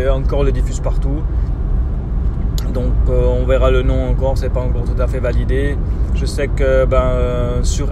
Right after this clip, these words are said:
Anchor, c'est slash Sophie, S O F Y. Et puis, euh, le reste, on verra. Euh, j'ai fait un feed burner, on verra comment ça se passe. Je vous tiendrai aussi au courant là-dessus.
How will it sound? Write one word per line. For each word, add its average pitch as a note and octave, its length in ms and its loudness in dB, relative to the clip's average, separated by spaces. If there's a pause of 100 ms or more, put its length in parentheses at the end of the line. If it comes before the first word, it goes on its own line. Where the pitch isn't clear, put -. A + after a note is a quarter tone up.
Anchor, C#3+ 460 0
c'est D3 140 0
slash C3+ 280 0
Sophie, D3 500 -2
S - 200 -2
O C3+ 140 2
F C3 120 -2
Y. B2 440 -2 (560)
Et B2+ 140 0
puis, C3 560 0
euh, C3+ 120 2
le C3 120 2
reste, C3+ 320 0
on E3+ 80 -2
verra. B2+ 440 2
Euh, A#2+ 340 0
j'ai C3 180 0
fait C#3+ 340 -2
un C3+ 380 0
feed - 240 -2
burner, D3 640 2
on B2 60 -2
verra B2 200 -2
comment C#3 200 0
ça B2 140 -4
se - 80 -4
passe. - 340 -2 (640)
Je - 80 -4
vous - 80 -2
tiendrai - 300 0
aussi C3 240 0
au C#3 40 -2
courant D#3 380 0
là-dessus. E3 640 0